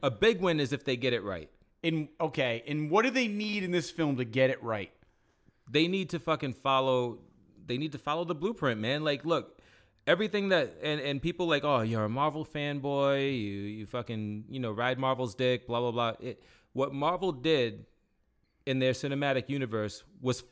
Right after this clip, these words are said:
Speaker 1: follow the fucking blueprint
Speaker 2: Right.
Speaker 1: that was laid out for them.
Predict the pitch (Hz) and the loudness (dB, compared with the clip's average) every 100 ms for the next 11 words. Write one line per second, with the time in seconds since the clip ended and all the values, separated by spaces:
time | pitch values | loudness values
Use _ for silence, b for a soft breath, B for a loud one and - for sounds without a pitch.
0 | - 131 131 135 127 - 131 123 117 113 | 2 4 4 4 0 -2 -4 -2 -4 -2
1 | 104 117 95 98 82 _ _ _ - 123 | -2 -2 -4 -10 -10 _ _ _ -8 -2
2 | 113 101 _ - 117 117 98 113 127 120 | -2 -4 _ 2 2 2 -2 0 0 2
3 | 110 104 98 90 90 | -2 -4 -10 -10 -14